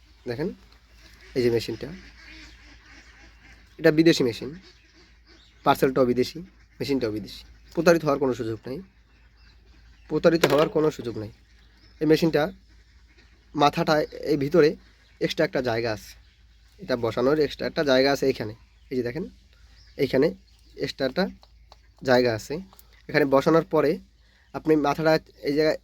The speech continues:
এই জায়গায় চাপ দিলে এই জায়গায় ক্লিক করার সাথে সাথে এটা on হয়ে যাবে,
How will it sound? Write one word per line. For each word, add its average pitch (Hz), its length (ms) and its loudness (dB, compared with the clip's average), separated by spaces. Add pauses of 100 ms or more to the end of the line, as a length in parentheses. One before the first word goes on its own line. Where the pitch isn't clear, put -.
(120)
এই 156 80 -2
জায়গায় 165 260 4
চাপ 160 140 4 (100)
দিলে 160 180 4
এই 139 60 -2
জায়গায় 156 240 4
ক্লিক 175 280 0
করার 160 200 2
সাথে 165 200 -4
সাথে 156 140 -2 (100)
এটা 180 180 -2
on 127 140 2
হয়ে 113 160 -2
যাবে, 95 140 -6